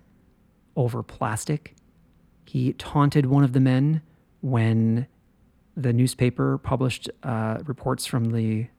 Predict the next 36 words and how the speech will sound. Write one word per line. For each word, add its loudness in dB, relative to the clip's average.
and -2
this -2
is -4
gonna -2
sound -2
familiar, 0
when 0
the 2
local 2
law 2
enforcement -2
suggested -2
that -4
the -4
man 0
had -6
drowned. -4
And 2
one 0
of 2
the, 0
the -6
tips -4
that -2
I'm 0
working -2
on 0
is -2
that -2
he -4
had 0
a 2
boat 0
and -2
that -4
he -2